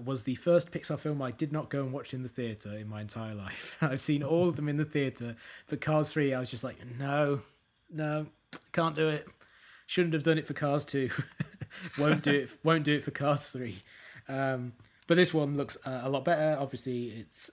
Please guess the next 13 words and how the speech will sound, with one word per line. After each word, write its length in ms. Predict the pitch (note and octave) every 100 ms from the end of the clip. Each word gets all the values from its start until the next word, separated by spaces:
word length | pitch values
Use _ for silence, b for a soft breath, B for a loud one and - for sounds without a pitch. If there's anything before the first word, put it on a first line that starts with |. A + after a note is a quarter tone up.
| _ C3+
an 80 |
original 380 | B2 C#3+ D3 C3+
story, 380 | - C3+ B2+ B2
which 220 | A#2 -
is 100 | A2+
what 200 | B2+ C3
I 100 | B2+
think 300 | B2 B2+ - -
Pixar 440 | D#3+ - C#3+ C#3+
tend 240 | - G3 G3
to 60 |
do 240 | F#3 G3+ G3 -
well. 360 | G3 D#3 A#2+